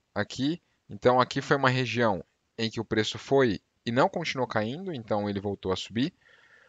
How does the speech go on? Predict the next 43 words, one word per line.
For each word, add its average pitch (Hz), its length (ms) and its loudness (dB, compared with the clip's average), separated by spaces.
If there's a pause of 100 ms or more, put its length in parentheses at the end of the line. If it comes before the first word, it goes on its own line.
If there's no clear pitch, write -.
(160)
Aqui, 180 540 0 (100)
em 160 140 -4
março, 160 720 2 (720)
ele 139 160 4
chegou 147 480 2
a 170 80 2
vir 147 160 -4
nessa 147 240 -2
região 131 580 0 (200)
e 190 100 -4
voltou 143 380 0
a 104 40 0
subir. 131 400 -4 (380)
E 170 80 -2
quando 202 300 4
ele 185 100 4
veio 160 160 4
aqui 151 140 -2
de 135 100 -8
novo, 151 280 2
eu 151 40 0
falei, 143 260 2
"Eu 127 60 6
vou 123 140 0
comprar", 151 400 0
por 175 200 0
quê? 143 280 2 (280)
Já 170 160 2
bateu 170 360 6
várias 208 520 4
vezes 135 320 2
na 123 120 -2
mesma 147 260 -2
região 139 380 -2
e 113 40 -2
não 131 140 0
conseguiu 127 480 -4
ir 113 80 0
pra 104 180 0
baixo, 110 560 2 (240)
né? 131 220 0
Não 139 160 0
conseguiu 123 720 -2